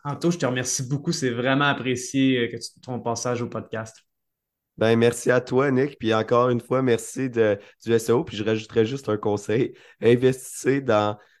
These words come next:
Speaker 2: beaucoup plus dans l'actif numérique que dans des abonnés sur Instagram puis Facebook. Parce que le S E O, là, autant dans mon imprimerie que chez Alliance Entrepreneur que dans Enzo Solutions, c'est ça qui fait vivre les trois organisations.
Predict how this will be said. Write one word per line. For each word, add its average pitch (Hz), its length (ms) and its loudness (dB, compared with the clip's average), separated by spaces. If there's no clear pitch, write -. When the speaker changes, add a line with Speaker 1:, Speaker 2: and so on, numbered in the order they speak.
Speaker 2:
beaucoup 151 340 0
plus 139 360 2
dans 101 200 2
l'actif 117 640 -2
numérique 135 680 0
que 113 180 4
dans 107 420 0
des 107 380 -2
abonnés 123 420 4
sur 110 160 -8
Instagram 110 600 -2
puis - 120 -16
Facebook. 120 520 -2
Parce 107 180 -2
que 113 140 2
le 113 140 8
S 120 280 6
E 117 60 6
O, 127 260 6
là, 135 220 4
autant 117 400 0
dans 123 160 -2
mon 107 200 -2
imprimerie 113 480 -4
que - 100 -8
chez - 160 -4
Alliance 107 380 2
Entrepreneur 110 500 -4
que 196 120 -8
dans 143 220 0
Enzo 107 340 4
Solutions, 107 480 -2
c'est 113 120 -10
ça 104 140 -8
qui - 80 -16
fait 101 160 0
vivre 110 180 0
les 98 140 0
trois 104 320 0
organisations. 90 720 -4